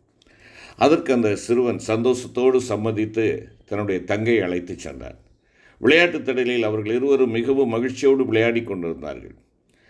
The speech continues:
அவர்கள் விளையாடி கொண்டிருந்த இடத்தில் அந்த குடும்பத்திற்கு மிக தெரிந்தவராய் இருந்த ஒரு முதியவர்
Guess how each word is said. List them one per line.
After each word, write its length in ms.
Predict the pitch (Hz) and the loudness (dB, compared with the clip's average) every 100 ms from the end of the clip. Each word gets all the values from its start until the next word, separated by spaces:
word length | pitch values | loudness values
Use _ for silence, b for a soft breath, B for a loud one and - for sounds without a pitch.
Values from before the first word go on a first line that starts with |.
| b | b
அவர்கள் 340 | - 127 139 127 | 2 6 6 6
விளையாடி 420 | 117 143 185 175 | 6 4 4 2
கொண்டிருந்த 440 | 170 143 131 120 | 2 2 2 0
இடத்தில் 600 | 123 113 117 117 95 110 113 | 0 0 -2 -4 -4 -6 -6
அந்த 220 | 107 101 | -4 -6
குடும்பத்திற்கு 1000 | - 113 135 135 127 120 107 98 82 65 | -4 0 2 2 0 -4 -4 -2 -4 -6
மிக 220 | 90 120 131 | -6 -2 -2
தெரிந்தவராய் 840 | - 113 127 135 131 127 123 127 | 0 0 2 2 2 4 4 4
இருந்த 340 | 113 110 110 | 2 0 -2
ஒரு 120 | 92 87 | -2 -4
முதியவர் 720 | 95 110 135 117 113 82 | -6 0 4 4 2 -2